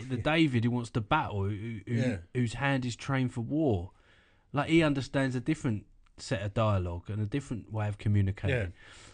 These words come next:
Speaker 2: And it's that, it's that balance between trying to reach guys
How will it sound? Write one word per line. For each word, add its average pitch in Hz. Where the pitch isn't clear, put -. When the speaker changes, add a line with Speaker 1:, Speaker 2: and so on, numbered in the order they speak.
Speaker 2:
And 151
it's 151
that, 160
it's 165
that 147
balance 180
between 143
trying 147
to 127
reach 143
guys 110